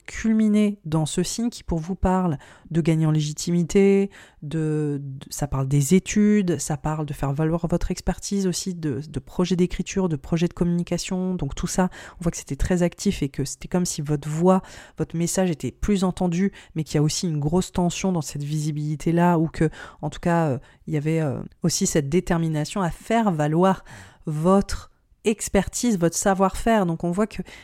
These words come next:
quelque part, c'est comme si, euh, vous alliez, euh, un peu au front pour défendre vos intérêts. Il y a quelque chose de fort comme ça, euh, sur, euh, le mois de juin,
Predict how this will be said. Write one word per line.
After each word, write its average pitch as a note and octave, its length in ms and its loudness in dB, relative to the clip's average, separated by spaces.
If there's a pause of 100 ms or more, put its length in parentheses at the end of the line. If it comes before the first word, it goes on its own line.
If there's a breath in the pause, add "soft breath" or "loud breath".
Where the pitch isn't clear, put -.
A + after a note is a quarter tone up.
(100)
quelque F3+ 320 2
part, G#3+ 300 4
c'est F3+ 140 0
comme G#3 260 4
si, - 300 0
euh, E3 80 2 (240 soft breath)
vous E3 240 0
alliez, F3 360 2
euh, F3 200 -2 (380)
un E3 120 0
peu - 140 2
au F#3 180 4
front A#3 400 0 (180)
pour A3+ 300 4 (180)
défendre G#3 600 2 (100)
vos F3 200 2
intérêts. F#3+ 360 4
Il A#3+ 80 2
y F#3+ 40 0
a E3+ 40 -2
quelque E3+ 160 -6
chose G3+ 140 -4
de E3 100 0
fort - 300 0
comme F3 180 2
ça, G3+ 320 4
euh, D3 240 2
sur, D#3+ 280 -4
euh, D3 120 2
le D#3 100 0
mois E3 140 2
de D#3 60 0
juin, F#3+ 180 2